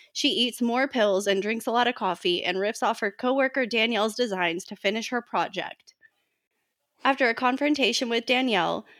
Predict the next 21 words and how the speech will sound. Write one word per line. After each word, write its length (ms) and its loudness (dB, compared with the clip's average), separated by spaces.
Donna 260 4
goes 240 2
to 100 0
Josh's 680 2
for 140 -2
more 280 0
uppers, 340 0
I 100 0
guess, 440 0
when 200 0
she, 300 -4
which 160 4
she 180 4
finds, 460 2
along 380 6
with 160 4
Josh's 480 2
prescription 640 2
roofies 500 -2
from 220 -2
France. 560 -6